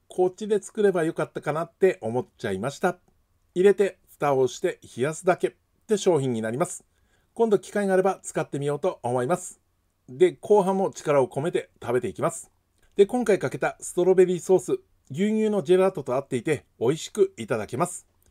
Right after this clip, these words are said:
サリーの方も一気に食べちゃって、ちょっと位置を直したら、スプーンを置いて、ごちそうさまです。お皿片付けます。ということで、こちら、硬いようで中はねっとりと美味しいジェラート、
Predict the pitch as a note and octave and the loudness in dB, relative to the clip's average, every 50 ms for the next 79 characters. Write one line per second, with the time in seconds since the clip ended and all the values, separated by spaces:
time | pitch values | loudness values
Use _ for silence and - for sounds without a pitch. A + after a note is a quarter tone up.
0 | _ _ _ _ _ _ - - G#3+ A3 A3 A3 G#3+ G3+ F3 D3+ D#3+ D3 D#3+ E3 | _ _ _ _ _ _ -8 -4 0 0 0 2 2 0 2 2 2 0 0 -2
1 | D3+ - - C#3+ D3+ - _ - D#3+ C3+ B2 C#3+ D3+ F3 D#3+ - D#3+ D#3+ - - | -8 -10 -12 -14 -14 -14 _ -10 -8 -6 -4 -2 -2 -2 -2 -2 -2 0 2 4
2 | F#3+ F#3 F#3 _ _ _ _ _ _ _ _ _ _ _ - - D3+ C#3 - - | 4 4 2 _ _ _ _ _ _ _ _ _ _ _ -4 -2 -2 -2 -2 -2
3 | B2+ A#2 - - C3 C3+ - G#3+ F3 C#3+ C#3 C#3+ D#3+ F#3+ F#3+ - - - E3+ E3+ | -4 -4 -2 -4 -8 0 4 4 4 4 2 0 0 -2 -2 -2 -2 -2 0 2
4 | F#3+ G#3 - _ _ _ _ _ _ _ _ - - - - - D#3+ D#3 C3+ A2+ | 0 0 -2 _ _ _ _ _ _ _ _ -18 -18 -18 -6 -2 -2 -2 0 -2
5 | G2+ F#2+ G2+ A#2 C#3+ - G#3 G3 G3 _ _ _ _ _ _ _ _ _ - - | -4 -2 -2 -2 0 2 0 0 0 _ _ _ _ _ _ _ _ _ -8 -4
6 | B2+ C#3 - - - - A#2 G#2 - - A2+ C#3+ F3 G3+ G3+ G#3 - - _ _ | -4 -4 -4 -4 -6 -8 -8 -8 -8 -6 -2 0 2 2 0 0 -6 -14 _ _
7 | _ _ _ _ _ _ _ _ _ _ _ - C#3+ C3+ - D#3+ D#3+ F#3 F3+ - | _ _ _ _ _ _ _ _ _ _ _ -8 -6 -2 0 2 2 2 2 -2
8 | _ - - C#3 - D3+ C3+ A2 G2+ - A2+ A#2+ F3 F#3 - - - _ _ _ | _ -14 -12 -6 -4 -2 -4 -4 -4 -4 -2 -2 -2 -2 -2 -6 -16 _ _ _
9 | _ _ _ _ _ _ _ _ _ - B3 B3 A#3+ B3 B3 G3+ B3 A3 A3 F#3 | _ _ _ _ _ _ _ _ _ -2 -2 -2 -2 -2 -2 -2 0 0 2 0
10 | D3 - D3+ C#3+ - G3 F#3+ F#3 - _ _ _ _ _ _ - F#3 F#3+ G#3+ A3 | 0 0 0 0 2 2 2 0 -2 _ _ _ _ _ _ -6 -4 -2 0 0
11 | A3+ A3+ A#3 A3 G3 F#3 E3 - - B2 B2 - - C3 A2+ G#2 G#2 A2 A2 - | 2 4 6 6 6 6 4 2 0 -8 -8 -6 -4 -6 -6 -4 -6 -8 -4 0
12 | - G3 G#3+ G3 A3 G3 - - - A#2+ B2+ C3+ C3 - - B2 G#2+ F#2+ - A2 | 0 0 2 2 0 -2 -2 -2 0 2 2 2 0 -2 -8 -8 -8 -6 -6 -4
13 | A#2 D3+ F#3+ G3 - E3 - | -2 -2 -2 -2 -2 -4 -6